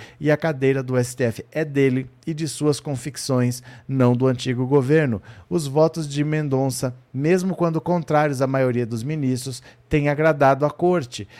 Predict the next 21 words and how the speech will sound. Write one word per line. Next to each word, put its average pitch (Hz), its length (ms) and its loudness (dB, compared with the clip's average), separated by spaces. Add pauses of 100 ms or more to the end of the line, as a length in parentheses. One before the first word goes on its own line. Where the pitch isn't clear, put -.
Reservadamente, 131 960 2
alguns 143 300 -2
colegas 147 500 2
passaram 131 580 -2
a 135 80 2
elogiar 147 540 0
o 135 60 -2
comportamento 135 680 -2
dele, 135 380 0 (300)
um 127 100 -2
homem 135 260 2
discreto 135 600 0
que - 140 -8
não 156 160 -4
gosta 139 280 -2
de 131 140 -2
holofotes 123 720 0 (200)
e 139 60 -8
que 147 180 -4
se - 160 -4
atém 156 440 -2